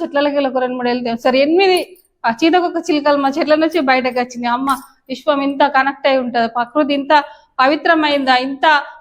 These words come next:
పవర్ఫుల్ ఉందా అని నాకు తెలిసింది సార్ ఆ రోజు. నాతోటి అందరు ధ్యానం చే-, అందరు ధ్యానంలోకి మారాలా. నేను ఎంతో మార్పులు పొందిన, ఎన్నో లక్షల లక్షల హాస్పిటల్లో పోసుకున్నా, అవి ఏం ఫలితం ఇయ్యలే.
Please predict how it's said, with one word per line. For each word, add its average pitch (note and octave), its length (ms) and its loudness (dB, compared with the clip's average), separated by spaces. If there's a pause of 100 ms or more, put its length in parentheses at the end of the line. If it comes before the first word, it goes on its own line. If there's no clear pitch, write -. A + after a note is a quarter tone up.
పవర్ఫుల్ D#4 460 2
ఉందా D4+ 200 2
అని C#4+ 100 0
నాకు C4+ 240 -2
తెలిసింది A#3+ 360 -4
సార్ A3 140 -2
ఆ G#3 100 -2
రోజు. G3 260 -10 (1500)
నాతోటి C4+ 380 2
అందరు C4 240 0
ధ్యానం B3 480 0
చే-, A3+ 60 -4
అందరు C#4 380 2
ధ్యానంలోకి C4+ 580 -2
మారాలా. B3+ 600 2 (320)
నేను B3 140 -4
ఎంతో C4 380 0
మార్పులు C#4 440 0
పొందిన, A#3+ 380 0
ఎన్నో A#3+ 280 -6
లక్షల A#3+ 360 0
లక్షల C4+ 320 0
హాస్పిటల్లో B3 500 0
పోసుకున్నా, A#3 500 -4
అవి A3 360 0
ఏం F4+ 80 4
ఫలితం C4 480 -4
ఇయ్యలే. A3+ 260 -4